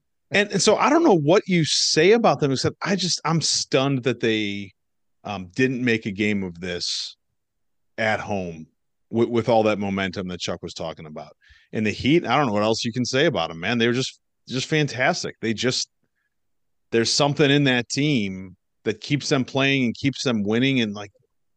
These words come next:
game seven is one of those things where you kinda see how tight guys are, how nervous they are playing in a game seven, except you didn't see it from the Heat. I mean, they dominated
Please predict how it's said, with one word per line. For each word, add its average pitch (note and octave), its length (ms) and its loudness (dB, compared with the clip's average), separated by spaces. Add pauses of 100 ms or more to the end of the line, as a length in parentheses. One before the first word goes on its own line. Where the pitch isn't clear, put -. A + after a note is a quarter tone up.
(120)
game D3+ 260 0
seven C#3+ 320 2
is A2 140 -2
one A2+ 180 0
of A2+ 80 2
those A2 220 2
things A2 200 -2
where G2+ 120 -4
you G2 160 -4
kinda C#3 300 -4
see A2+ 600 -2 (380)
how A2 220 -2
tight B2+ 360 -4
guys F#2+ 340 -4
are, F#2 220 -4
how G2 120 -8
nervous A2 460 2
they G#2+ 160 2
are F#2+ 160 2
playing G2 340 -4
in F#2 80 -4
a F2+ 40 -6
game F2+ 280 -6
seven, F2+ 420 -6 (380)
except - 260 -8
you B2 80 0
didn't C#3+ 200 2
see D3+ 160 0
it D3+ 80 0
from D3 160 -4
the C#3+ 80 0
Heat. D3 260 -4 (380)
I A2 40 -10
mean, B2 80 -6
they D#3+ 160 -4 (140)
dominated F3+ 840 2